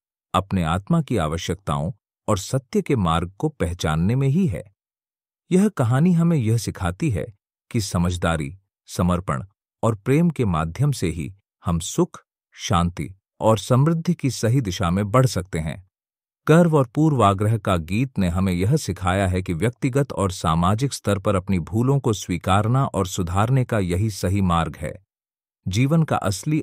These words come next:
आनंद और सफलता तभी होती है जब हम सभी को समाहित करते हैं और एक दूसरे के साथ मिलकर बढ़ते हैं। इस उपन्यास का समापन करते समय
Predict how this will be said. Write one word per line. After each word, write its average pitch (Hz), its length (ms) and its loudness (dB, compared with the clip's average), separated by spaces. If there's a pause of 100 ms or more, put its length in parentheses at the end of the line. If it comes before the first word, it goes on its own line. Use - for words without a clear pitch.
आनंद 110 420 2
और 92 200 -2
सफलता 110 580 -2
तभी 104 340 0
होती 85 320 -2
है 82 200 -2 (300)
जब 123 200 2
हम 135 140 2
सभी 117 360 0
को 110 160 -4
समाहित 101 520 0
करते 85 300 -4
हैं 90 220 0 (340)
और 98 220 2
एक 143 180 2
दूसरे 147 440 0
के 131 120 -2
साथ 101 280 0 (120)
मिलकर 90 460 0
बढ़ते 80 520 -4 (100)
हैं। - 120 -14 (1000)
इस 202 180 4
उपन्यास 151 600 4
का 151 160 -2
समापन 92 680 0
करते 95 420 -2
समय 71 380 -6